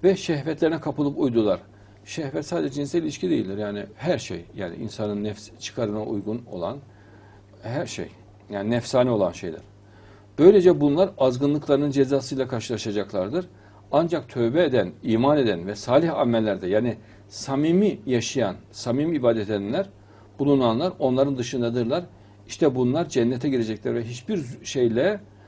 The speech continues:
zulme uğratılmayacaklardır. Yani adnen cennetleri onlarındır ki Rahman olan Allah onu kendi kullarına gaybtan vaat etmiştir. Yani görünmez olarak vaat etmiştir. Görmedikleri halde vaat ediyor Allah.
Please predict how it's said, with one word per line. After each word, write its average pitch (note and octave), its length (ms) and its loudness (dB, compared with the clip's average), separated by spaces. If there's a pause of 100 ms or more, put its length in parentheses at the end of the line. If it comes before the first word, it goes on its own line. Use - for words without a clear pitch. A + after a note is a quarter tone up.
(200)
zulme E3+ 300 6
uğratılmayacaklardır. B2 800 2
Yani B2+ 280 0 (580)
adnen C3 440 6
cennetleri A2+ 680 2
onlarındır A#2+ 800 0
ki F#3+ 260 0 (380)
Rahman B2 300 0
olan B2 220 4
Allah A2+ 440 0
onu D3 280 0
kendi B2+ 640 2
kullarına A#2+ 1120 0 (840)
gaybtan D3 520 6
vaat D#3+ 180 6
etmiştir. A#2+ 360 -2
Yani A#2 160 2 (160)
görünmez C3+ 540 2
olarak A#2 320 2
vaat G#2 140 6
etmiştir. F#2+ 420 -10
Görmedikleri B2 460 4
halde D#3 200 2
vaat B2 180 6
ediyor F2+ 240 -2
Allah. E3+ 260 -4